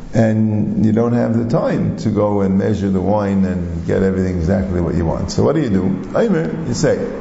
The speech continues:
"Shnei lugin sheni asu lahafresh," the two lugin which I'm going to be mafresh, harei and truma, right now the truma, wherever they are. Those wines,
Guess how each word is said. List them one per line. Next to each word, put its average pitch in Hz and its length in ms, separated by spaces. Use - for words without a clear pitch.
"Shnei 208 340
lugin 196 300
sheni 143 240
asu 170 320
lahafresh," 110 640
the 120 100
two 180 220
lugin 165 320
which 113 160
I'm 98 200
going 135 320
to 117 80
be 110 100
mafresh, 95 480
harei 135 300
and 123 100
truma, 98 320
right 139 180
now 127 220
the 110 120
truma, 101 280
wherever 180 240
they 147 140
are. - 240
Those 165 340
wines, 156 640